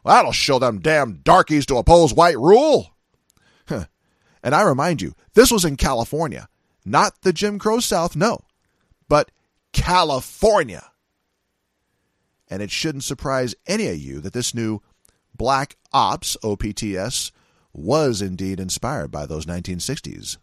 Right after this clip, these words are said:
black folks. Everything old really is new again, it seems.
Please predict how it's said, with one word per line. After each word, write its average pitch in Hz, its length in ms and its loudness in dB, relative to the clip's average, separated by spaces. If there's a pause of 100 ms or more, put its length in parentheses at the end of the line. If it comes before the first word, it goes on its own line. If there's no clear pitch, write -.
(100)
black 62 260 -16
folks. - 640 -14 (1000)
Everything 139 360 -2
old 151 220 2
really 160 240 4
is 208 180 2
new 120 140 -4
again, 82 240 -8
it 71 120 -10
seems. - 520 -10